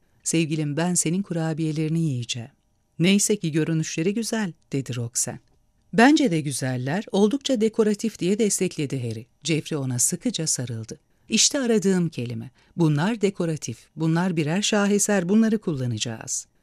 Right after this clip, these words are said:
Mutfağa koştu, geri döndüğünde bir elinde çekiç, diğerinde çivi vardı.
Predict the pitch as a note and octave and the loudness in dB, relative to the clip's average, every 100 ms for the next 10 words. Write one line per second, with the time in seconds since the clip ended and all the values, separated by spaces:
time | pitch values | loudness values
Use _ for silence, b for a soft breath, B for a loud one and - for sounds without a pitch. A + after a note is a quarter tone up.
0 | _ A#3 A3+ A#3 A3 G#3+ A#2+ A#2 - C4+ | _ -4 -2 -2 -2 -4 -6 -4 -4 -2
1 | A3+ G#3 F#3 D#3 C#3 B2+ A#2+ A#2+ A#2+ G#3 | 0 0 0 -2 -2 -2 -2 -2 0 2
2 | G#3+ D3 B2 A#2 - B2 - G3+ - A3+ | 2 0 -4 -6 -8 -4 -2 0 0 2
3 | A3+ C#3+ C3+ G#3 - F#3 D3+ A#2+ A#2 A2+ | 2 2 0 -2 0 0 0 -2 -6 -8
4 | - | -10